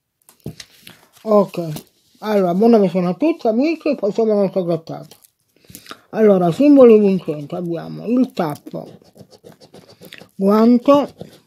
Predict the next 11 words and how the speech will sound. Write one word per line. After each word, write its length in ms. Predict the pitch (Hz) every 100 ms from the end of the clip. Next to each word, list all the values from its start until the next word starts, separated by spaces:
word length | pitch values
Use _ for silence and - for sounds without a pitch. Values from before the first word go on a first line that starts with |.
| - _ _ _ _ - _ _ _ _
trombetta 1000 | 196 214 233 247 254 262 - 262 254 226 - - _ _ _ _ - - _ _ -
e 160 | 214
fuoco. 680 | - 202 196 190 190 190 175 _ _ _ -
Ok. 560 | 190 - 196 202 196 - - - _ - 165 - - _ _ _ _ _ _ _ _ _ _ _ _ _ _ _ _ _ _ _ _ _ - -
Poi 360 | 208 202 - _ _
incominciamo. 1000 | 190 175 196 185 160 170 156 - 151 - _
Allora, 580 | 240 196 185 160 151 156
incominciamo 580 | 175 202 208 262 262 214
con 160 | 202
il 160 | 226 208
calice. 760 | - 170 143 139 139 - 185